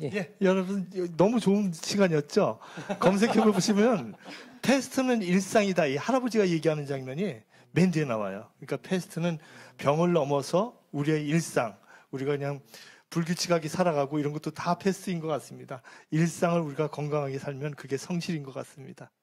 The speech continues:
Speaker 1: 예, 아, 나 너무, 제가 너무 좋은 말씀을 해주셨고 이미 제가 고른 문장을 <laughs> 남궁민 작가님께서 말씀해 주셔서 제가 되게 안감 있는데요. 그 사이 제가 생각해 본 건, 예, 이건 것 같습니다. 우리는 결국 같은 공기를 숨쉬고 있다.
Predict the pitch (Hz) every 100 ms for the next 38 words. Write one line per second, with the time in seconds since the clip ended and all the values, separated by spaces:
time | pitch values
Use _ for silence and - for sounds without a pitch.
0 | _ _ _ _ _ - 175 - - -
1 | - - - 120 143 139 127 117 120 123
2 | 147 190 - 143 143 147 _ _ - _
3 | 170 180 156 170 160 165 139 151 160 170
4 | 151 147 - 160 170 151 147 147 165 -
5 | - - 170 226 - 220 - 220 151 156
6 | 170 170 160 185 175 165 151 135 180 160
7 | 151 135 143 131 127 160 151 131 147 180
8 | - - - _ 151 202 214 190 135 143
9 | 190 185 180 156 151 143 143 147 143 135
10 | 117 120 147 160 156 131 120 - 120 123
11 | _ - - - _ 143 160 170 165 139
12 | 123 143 - 143 - 170 151 147 143 131
13 | 123 - 117 127 110 -